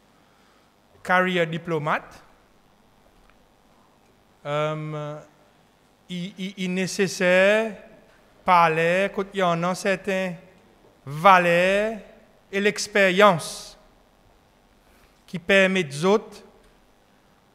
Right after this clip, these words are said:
dans le ministère des Affaires étrangères, pour les autres aspirer, qui un jour, les autres aussi, les autres capables de devenir bon ambassadeur. Et même dans son jeunesse,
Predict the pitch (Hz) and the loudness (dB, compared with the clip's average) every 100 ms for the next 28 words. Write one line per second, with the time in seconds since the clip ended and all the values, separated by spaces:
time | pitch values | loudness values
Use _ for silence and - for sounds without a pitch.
0 | _ - 151 180 185 185 185 180 180 175 | _ -6 0 2 2 0 -2 -6 -6 -4
1 | 185 170 180 180 170 170 160 147 147 147 | -2 -2 -2 -2 -4 -4 -8 -8 -6 -4
2 | 170 190 180 - _ _ _ _ _ _ | -4 -4 -10 -20 _ _ _ _ _ _
3 | - 170 156 190 190 - 185 - - 196 | -10 -6 -2 -4 -4 -4 -4 -4 -10 -8
4 | 165 160 190 240 - - - _ _ _ | -2 2 2 0 -10 -20 -20 _ _ _
5 | _ _ _ _ _ _ - 170 165 147 | _ _ _ _ _ _ -6 -4 -2 -4
6 | 165 180 185 185 180 160 165 156 165 170 | -4 -4 -4 -6 -6 -8 -8 -10 -6 -6
7 | 156 156 139 135 151 156 151 151 151 151 | -4 -6 -6 -12 -12 -12 -8 -6 -6 -10
8 | 147 - _ _ _ _ _ _ _ _ | -14 -18 _ _ _ _ _ _ _ _
9 | _ _ - 170 165 170 147 131 120 113 | _ _ -4 -2 0 -2 -4 -8 -10 -16
10 | _ _ _ _ _ _ _ _ _ _ | _ _ _ _ _ _ _ _ _ _
11 | _ - 147 147 147 147 - _ _ _ | _ -10 -8 -6 -6 -10 -14 _ _ _
12 | _ 151 185 202 190 190 180 180 240 - | _ -4 -2 0 -2 -4 -4 -2 -4 -4
13 | - - | -12 -18